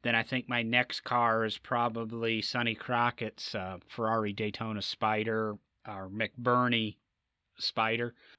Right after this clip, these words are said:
And then the next car that really stands out in history to me is Bill Harrah's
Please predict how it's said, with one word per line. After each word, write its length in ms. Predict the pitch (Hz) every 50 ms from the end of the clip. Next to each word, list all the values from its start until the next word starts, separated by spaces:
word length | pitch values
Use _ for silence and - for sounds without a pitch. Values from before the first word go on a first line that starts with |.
| -
And 180 | - 143 135 135
then 120 | 135 131
the 100 | 131 131
next 280 | 131 151 180 185 - -
car 220 | - 160 143 143 143
that 120 | 135 127
really 260 | 139 147 147 147 143
stands 380 | 131 - - 131 127 131 127 120
out 200 | 120 120 120 113
in 80 | 110 107
history 420 | 131 123 - - - 120 117 113
to 60 | 113
me 420 | 110 113 113 117 117 113 113 110 - - - - - _ _ _ _ _ -
is 300 | 131 131 120 117 110 104
Bill 340 | 107 113 127 135 135 123 120
Harrah's 720 | 110 - 139 139 143 143 139 135 123 117 113 110 - -